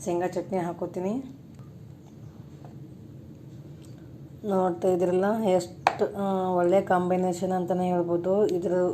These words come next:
ರುಚಿ ತಿಂದವ್ರಿಗೆ ಗೊತ್ತು, ಇದ್ರ ಗಮ್ಮತ್ತು ಅನ್ನುವಂಗ. ಆ, ಇದು ಶೇಂಗಾ ಚಟ್ನಿ ಅಂದರೆ ಖಾರ ಇರೋದಿಲ್ಲ. ಹ್ಮ್, ನೋಡ್ರಿ, ಮೊನ್ನೆ ಮಾಡಿದ್ದೆ ಹಬ್ಬಕ್ಕಂತ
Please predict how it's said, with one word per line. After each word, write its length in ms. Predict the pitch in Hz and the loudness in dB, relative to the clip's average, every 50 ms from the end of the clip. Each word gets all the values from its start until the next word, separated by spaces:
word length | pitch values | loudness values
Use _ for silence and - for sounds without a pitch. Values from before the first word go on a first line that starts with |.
| - 202 | 0 -2
ರುಚಿ 320 | 185 190 175 - - 208 | -2 -2 -2 0 0 0
ತಿಂದವ್ರಿಗೆ 540 | 208 208 196 175 175 180 180 175 170 180 170 | 0 2 2 2 4 4 4 4 2 2 2
ಗೊತ್ತು, 380 | 170 190 180 180 - - 185 180 | 2 2 2 2 2 2 4 4
ಇದ್ರ 140 | 170 175 175 | 4 4 4
ಗಮ್ಮತ್ತು 560 | 175 190 170 170 175 170 170 - - 180 180 | 4 4 4 4 4 2 2 2 2 4 4
ಅನ್ನುವಂಗ. 440 | 175 170 175 175 175 170 170 160 170 185 208 202 - - - - - - - - - - - - - - - - - - - 226 | 4 4 4 4 4 4 2 2 2 2 2 0 -2 -8 -14 -16 -16 -16 -16 -16 -16 -16 -16 -18 -18 -18 -18 -18 -18 -14 -10 -6
ಆ, 680 | 208 190 185 180 180 175 180 180 175 - - - - | -2 -2 0 0 0 0 0 0 -2 -4 -6 -6 -4
ಇದು 440 | - 196 190 180 202 208 214 214 208 196 | -2 0 2 4 4 4 4 2 0 2
ಶೇಂಗಾ 320 | 196 175 175 175 185 190 | 4 6 6 8 6 6
ಚಟ್ನಿ 360 | 185 - 196 175 - - 190 190 | 6 4 2 0 2 2 2 4
ಅಂದರೆ 420 | 185 180 175 190 208 220 214 - | 4 6 6 6 6 6 4 4
ಖಾರ 300 | - 190 175 175 175 175 | 6 8 10 10 10 8
ಇರೋದಿಲ್ಲ. 580 | 180 180 175 175 170 175 170 170 175 196 220 226 | 8 8 6 4 4 4 6 8 8 8 6 4
ಹ್ಮ್, 560 | - - 185 180 180 175 175 170 170 170 180 | 0 -4 -4 -2 0 2 2 2 2 2 2
ನೋಡ್ರಿ, 380 | 175 175 170 180 208 214 233 | 0 0 2 2 2 2 4
ಮೊನ್ನೆ 380 | 220 190 175 170 170 170 180 175 | 2 2 2 2 2 4 4 4
ಮಾಡಿದ್ದೆ 400 | 175 175 170 170 175 165 175 185 | 4 4 4 4 4 4 4 6
ಹಬ್ಬಕ್ಕಂತ 640 | 185 175 165 160 175 175 175 - 180 170 170 - | 6 6 6 4 4 2 2 2 0 0 2 4